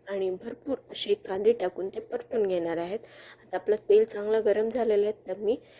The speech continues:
हिरवी मिरची टाकले आहेत. हिरव्या प-, मिरच्या मी चार पाच घेतलेल्या आहेत. तुम्हाला जसं तिखट पाहिजे असेल तर तुम्ही आणखी जास्त टाकू शकता आणि कांदे मात्र भरपूर टाकायला पाहिजे, कारण की कांद्यामुळेच त्या शेपूच्या भाजीला चांगली चव येते.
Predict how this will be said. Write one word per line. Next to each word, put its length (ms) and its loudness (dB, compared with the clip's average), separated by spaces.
हिरवी 260 4
मिरची 280 0
टाकले 300 -4
आहेत. 180 -6
हिरव्या 340 2
प-, 260 -6
मिरच्या 340 2
मी 140 4
चार 280 -2
पाच 320 -4
घेतलेल्या 460 2
आहेत. 260 2
तुम्हाला 280 2
जसं 240 0
तिखट 320 -8
पाहिजे 340 -2
असेल 280 -2
तर 60 -6
तुम्ही 260 -4
आणखी 380 -8
जास्त 380 -6
टाकू 220 -4
शकता 360 -10
आणि 240 -6
कांदे 360 -2
मात्र 340 -2
भरपूर 340 -4
टाकायला 440 -6
पाहिजे, 320 -8
कारण 160 -4
की 80 -4
कांद्यामुळेच 720 0
त्या 80 -4
शेपूच्या 460 -4
भाजीला 340 -2
चांगली 380 2
चव 280 0
येते. 240 -4